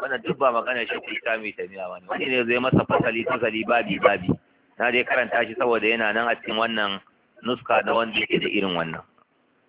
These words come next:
Amma in ba haka ba ga daga maganar inda Shekhu Islam Ibn Taymiyyah ta fara bayan waccan maganar sa ta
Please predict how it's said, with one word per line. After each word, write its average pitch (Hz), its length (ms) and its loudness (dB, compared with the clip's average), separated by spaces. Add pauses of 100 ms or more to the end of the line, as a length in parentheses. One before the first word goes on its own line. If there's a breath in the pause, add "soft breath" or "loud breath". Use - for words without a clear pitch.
Amma 117 160 2
in 123 80 0
ba 117 160 4
haka 117 160 0
ba 117 160 2
ga 104 160 2
daga 98 240 0
maganar 127 320 0
inda 117 240 -2
Shekhu 120 240 -4
Islam 139 240 2
Ibn 110 160 -6
Taymiyyah 107 320 -2
ta 104 80 -2
fara 110 320 4
bayan 110 240 2
waccan 113 320 -2
maganar 110 400 -4
sa - 80 -8
ta - 100 -4